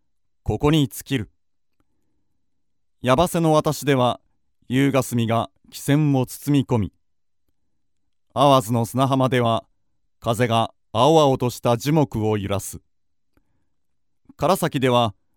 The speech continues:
松の間に雨が降り、夜は寒々としている。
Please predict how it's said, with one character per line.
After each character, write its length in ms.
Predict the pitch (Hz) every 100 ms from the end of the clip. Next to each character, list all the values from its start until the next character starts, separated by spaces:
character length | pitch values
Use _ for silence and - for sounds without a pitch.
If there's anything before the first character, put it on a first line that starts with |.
| _
松 280 | - 135 -
の 180 | 120 113
間 280 | 117 120 117
に 240 | 117 - _ _
雨 280 | 123 156 123
が 160 | 101
降 160 | 98 113
り、 140 | 92 _ _ _ _ _ _
夜 300 | 104 131 120
は 140 | 107 113
寒 280 | - 135
々 240 | 143 139 120
と 140 | 110
し 140 | - -
て 100 | 101
い 120 | 98
る。 160 | 92